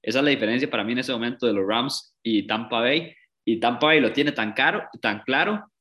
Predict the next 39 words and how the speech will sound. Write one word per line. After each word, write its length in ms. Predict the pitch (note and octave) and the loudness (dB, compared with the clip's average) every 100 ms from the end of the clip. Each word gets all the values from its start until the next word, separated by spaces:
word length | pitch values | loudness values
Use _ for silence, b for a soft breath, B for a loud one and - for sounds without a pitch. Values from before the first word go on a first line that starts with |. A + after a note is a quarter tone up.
| _ | _
que 140 | - A2+ | -2 0
ya 100 | A2+ | 2
salió 300 | D3 D3 D3 | 2 2 0
la 200 | G2 A#2+ | -2 -2
noticia 480 | C3+ A2 C3 C#3+ D#3+ | -2 -2 -2 0 2
de 100 | B2+ | 0
que 80 | G#2+ | 0
quieren 180 | B2 C3+ | -4 -4
buscar 240 | A#2+ B2 | -4 -2
a, 220 | C3+ A#2 G#2 | 2 2 0
a 60 | |
Richard 300 | G#2+ A#2+ C3+ - | -2 -2 -4 -2
Sherman 440 | C#3+ D3 D#3 E3 E3 | 2 2 2 -2 -4
y 140 | G#2+ | -6
puede 200 | - A#2+ | 2 4
ser 140 | C#3 | 4
que 80 | C#3 | 2
lo 100 | A2 | -2
tengan 280 | - B2 B2+ | 0 -2 -2
para 140 | - A2 | 0 0
el 60 | |
partido 260 | G2+ F#2+ B2 | -2 -2 0
contra 160 | C3 | 0
los 140 | G#2+ - | -2 -2
Pats. 360 | A#2+ A#2+ - - | -2 -2 -8 -12
Entonces 360 | G2+ A2 A2 | -6 0 2
yo 100 | B2+ | 4
creo 140 | B2+ C#3+ | 4 4
que 120 | C3+ | 4
Tampa 300 | A#2 A#2+ C3+ | 2 0 4
Bay 200 | B2+ B2+ | 4 4
sabe 340 | C3 B2+ C#3+ | 4 4 6
lo 120 | C3+ A2+ | 4 2
que 80 | |
le 120 | G2 F#2 | -4 -2
falta 380 | A#2 C3 - | -2 -2 -2
ahí, 160 | G#2+ C3+ | 0 2
un 200 | C3+ A#2+ | 2 -2
esquinero 460 | C3 - A2 B2+ | -6 -6 -2 -2